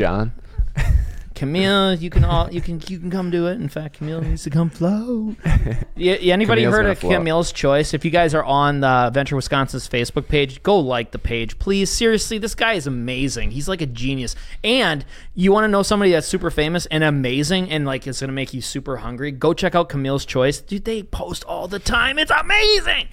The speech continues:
Speaker 2: Seriously, it makes me hungry every time I
Speaker 1: Appreciate
Speaker 2: watch
Speaker 1: you,
Speaker 2: it.
Speaker 1: John. Appreciate you.
Speaker 2: Dude.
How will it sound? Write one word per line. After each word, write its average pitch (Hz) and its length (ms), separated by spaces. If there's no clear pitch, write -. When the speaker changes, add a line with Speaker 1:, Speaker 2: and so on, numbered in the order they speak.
Speaker 2:
Seriously, 202 420
it 165 80
makes 185 180
me 170 80
hungry 139 360
every 131 160
time 120 180
I 120 40
Speaker 1:
Appreciate 92 160
Speaker 2:
watch - 160
Speaker 1:
you, 90 80
Speaker 2:
it. - 20
Speaker 1:
John. 82 320
Appreciate 85 540
you. 73 160
Speaker 2:
Dude. 107 320